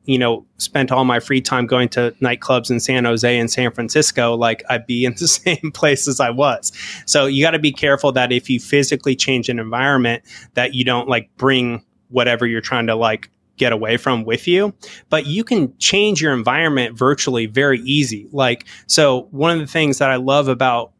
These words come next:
different types of coaching programs, many of, uh, which I've been a part of,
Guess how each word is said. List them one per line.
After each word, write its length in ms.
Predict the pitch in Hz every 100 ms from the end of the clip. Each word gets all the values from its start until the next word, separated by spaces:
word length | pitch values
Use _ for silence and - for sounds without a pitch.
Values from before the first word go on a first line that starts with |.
| _ 135
different 300 | 143 139 151
types 220 | 139 131
of 80 | -
coaching 340 | 156 151 151
programs, 680 | 131 131 120 123 117 123 - -
many 300 | 131 135 131
of, 260 | 120 113 _ -
uh, 160 | 127
which 240 | 117 123 -
I've 160 | 120
been 120 | - 117
a 40 |
part 260 | - 156 170
of, 200 | 131